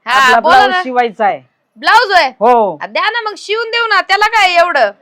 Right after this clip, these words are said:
Speaker 2: हा, घ्या
Speaker 1: एकदम
Speaker 2: माप.
Speaker 1: झकपक ब्लाऊज
Speaker 2: हो,
Speaker 1: तुमचं.
Speaker 2: चांगलाच आला पाहिजे.
Speaker 1: हा, काय
Speaker 2: हो.
Speaker 1: टेन्शन नका घेऊ.
Speaker 2: हा.
Speaker 1: कुठं लग्न भिग्नाला जायची
Speaker 2: आणि
Speaker 1: काय?
Speaker 2: मग लग्नाला जायचंय म्हणून तर तुमच्याकडे आणलाय.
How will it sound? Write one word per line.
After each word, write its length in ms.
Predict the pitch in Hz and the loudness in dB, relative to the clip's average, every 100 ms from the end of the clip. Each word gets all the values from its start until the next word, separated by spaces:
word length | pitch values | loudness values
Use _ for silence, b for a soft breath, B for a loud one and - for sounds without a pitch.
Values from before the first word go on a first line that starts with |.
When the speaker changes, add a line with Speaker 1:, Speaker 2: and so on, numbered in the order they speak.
| - | -4
Speaker 2:
हा, 300 | 196 185 160 | -2 -2 -2
घ्या 160 | 302 | -2
Speaker 1:
एकदम 320 | 359 214 403 302 | -2 2 2 2
Speaker 2:
माप. 120 | 190 _ _ _ - | 0 _ _ _ -6
Speaker 1:
झकपक 460 | 277 294 - 415 | -4 -4 0 -2
ब्लाऊज 340 | 381 359 392 403 | 0 0 2 2
Speaker 2:
हो, 140 | 247 | 4
Speaker 1:
तुमचं. 220 | 254 269 | 4 4
Speaker 2:
चांगलाच 420 | 262 254 254 254 254 | 2 0 0 -2 0
आला 220 | 247 240 | 0 -2
पाहिजे. 460 | 233 233 180 165 127 | -2 -6 -6 -16 -10
Speaker 1:
हा, 280 | 202 226 226 | -4 0 0
काय 220 | 226 220 | 0 0
Speaker 2:
हो. 80 | 190 | 2
Speaker 1:
टेन्शन 320 | 320 320 294 | -2 -6 -8
नका 160 | 277 190 | -6 -4
घेऊ. 100 | 175 | -4
Speaker 2:
हा. 120 | 135 _ _ | -6 _ _
Speaker 1:
कुठं 160 | 339 339 | -8 -4
लग्न 280 | 370 381 370 | -2 -2 -4
भिग्नाला 280 | 285 320 339 | -6 -4 -2
जायची 260 | 349 - - | -2 -4 -2
Speaker 2:
आणि 120 | 196 | 0
Speaker 1:
काय? 100 | - | 2
Speaker 2:
मग 240 | 262 311 302 _ _ _ _ _ _ - | 2 2 0 _ _ _ _ _ _ -4
लग्नाला 380 | 247 254 262 | -2 0 0
जायचंय 300 | 247 262 262 | 2 2 2
म्हणून 280 | 247 262 262 | -4 -6 -8
तर 180 | 233 262 | -6 -6
तुमच्याकडे 520 | 240 277 247 196 208 | -6 -10 -6 -4 -2
आणलाय. 360 | 190 175 147 | -4 -6 -14